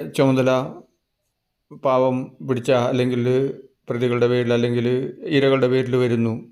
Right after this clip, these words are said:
അവർ ചിലപ്പോൾ നിരപരാധിയായിരിക്കാം, അവരുടെ ഉത്തരവാദിത്തമാണ്. ഇതിപ്പോൾ നമുക്കറിയാം, ഇതേപോലെ തന്നെ ഈ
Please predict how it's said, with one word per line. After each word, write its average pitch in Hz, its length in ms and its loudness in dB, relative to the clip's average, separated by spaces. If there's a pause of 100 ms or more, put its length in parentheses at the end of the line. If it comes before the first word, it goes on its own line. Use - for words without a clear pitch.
(180)
അവർ 110 240 -4
ചിലപ്പോൾ 117 240 -4
നിരപരാധിയായിരിക്കാം, 117 920 0 (1120)
അവരുടെ 135 420 2 (180)
ഉത്തരവാദിത്തമാണ്. 123 720 0 (760)
ഇതിപ്പോൾ 143 220 -2
നമുക്കറിയാം, 190 640 2
ഇതേപോലെ 185 400 4
തന്നെ 180 300 2 (920)
ഈ 147 100 -2